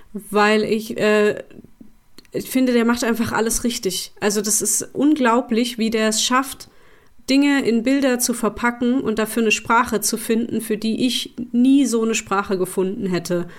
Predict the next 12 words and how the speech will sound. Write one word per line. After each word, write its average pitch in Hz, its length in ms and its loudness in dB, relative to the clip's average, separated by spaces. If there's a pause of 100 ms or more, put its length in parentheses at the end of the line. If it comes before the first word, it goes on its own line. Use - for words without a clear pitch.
(300)
Und 208 260 0
ich - 160 -6
zitiere 262 380 0
diesen 220 260 0
Film 254 500 2
in - 360 2
dieser 220 280 4
Bildhaftigkeit 214 1000 -2
relativ 240 420 0
häufig, 233 400 0
merke 170 360 -4
ich. 175 160 -6